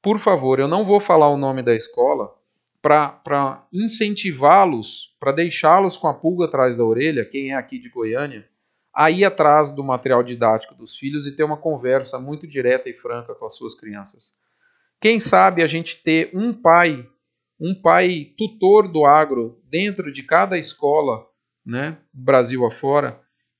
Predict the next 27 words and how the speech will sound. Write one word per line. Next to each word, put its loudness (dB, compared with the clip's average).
é, -4
e 0
a 4
gente -4
puder 2
ter -6
essa -2
informação -8
oriunda -4
dos -4
nossos -8
filhos, -10
toda -4
vez -2
que -10
a -4
gente -10
sofrer -6
um -2
ataque, 0
a -8
gente -12
pedir -18
o -12
direito -8
de -18
resposta. -10